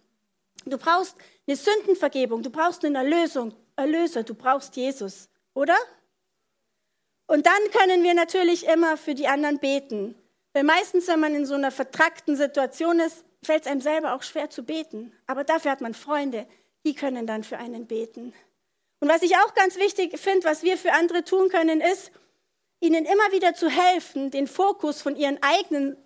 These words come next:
Schwierigkeiten, Problemen, Herausforderungen wegzulenken auf Jesus hin. Und wir können in uns gegenseitig die Sehnsucht wecken,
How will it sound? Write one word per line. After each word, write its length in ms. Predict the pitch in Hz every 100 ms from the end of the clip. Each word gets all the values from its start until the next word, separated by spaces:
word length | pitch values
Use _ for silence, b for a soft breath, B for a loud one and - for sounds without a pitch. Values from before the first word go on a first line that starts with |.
| -
Schwierigkeiten, 720 | - 330 415 359 - 302 277
Problemen, 580 | 277 - 311 359 330 285
Herausforderungen 960 | 247 277 - - 254 254 262 247 254
wegzulenken 880 | 330 370 - - 247 226 285 311 311 B B B
auf 200 | 285 277
Jesus 440 | - 294 311 269 -
hin. 380 | 311 269 214 - _ _ _ _ _ _ _ _ _ _ _ -
Und 140 | 370
wir 120 | 381
können 340 | 381 359 359 330
in 120 | 339
uns 220 | 330 -
gegenseitig 680 | 359 415 403 392 349 339 311
die 140 | 294
Sehnsucht 680 | 247 302 403 403 320 - -
wecken, 400 | 254 277 330 330